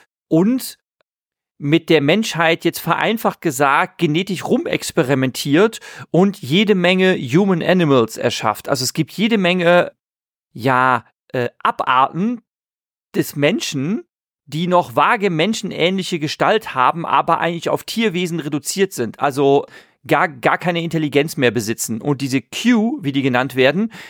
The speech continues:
die ziehen sich dann auch irgendwann, äh, zurück, nachdem sie ganz viel, ja, genetische Verwüstung angerichtet haben. Und das Buch ergeht sich dann über viele, viele Seiten darin, all diese komischen Wesen,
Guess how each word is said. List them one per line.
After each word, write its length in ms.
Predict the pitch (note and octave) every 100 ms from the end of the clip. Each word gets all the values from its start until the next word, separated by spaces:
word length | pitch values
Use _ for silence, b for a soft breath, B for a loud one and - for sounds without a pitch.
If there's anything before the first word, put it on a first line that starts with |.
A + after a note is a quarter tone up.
| B
die 100 | D#3+
ziehen 260 | - G3+ A3
sich 120 | F#3+
dann 180 | F#3 E3
auch 100 | D3+
irgendwann, 540 | F3+ F#3 E3 D#3 D#3
äh, 180 | - C#3+
zurück, 400 | - B2+ G#3+ -
nachdem 320 | E3+ - E3
sie 140 | C#3+ C3+
ganz 180 | D3+
viel, 380 | - F#3 D#3+ - B B
ja, 280 | - C3+ B2 -
genetische 580 | A#2+ C#3+ G3+ G3 E3+
Verwüstung 500 | C3+ C#3+ G3+ D#4+ D#3+
angerichtet 560 | C#3 B2 A2+ A#2 - C#3
haben. 340 | A#2+ A#2 G3+ B B B B
Und 200 | - F3+
das 120 | F3+ -
Buch 320 | G3 C#4+ -
ergeht 380 | D#3+ A#2+ A3 -
sich 140 | G#3
dann 300 | F3 E3+ F#3
über 240 | E3 E3
viele, 320 | C#3+ C4 C#4+ C#4+
viele 260 | A3 G3
Seiten 380 | C#3 D3 G3+ G3
darin, 400 | F#3+ D#3 F3 -
all 260 | - F#3+ A3+
diese 260 | G3 F3+
komischen 540 | - F#3+ G#3 G#3 F3 C3+
Wesen, 580 | A#3 A#3+ B2 C#3+ A#3+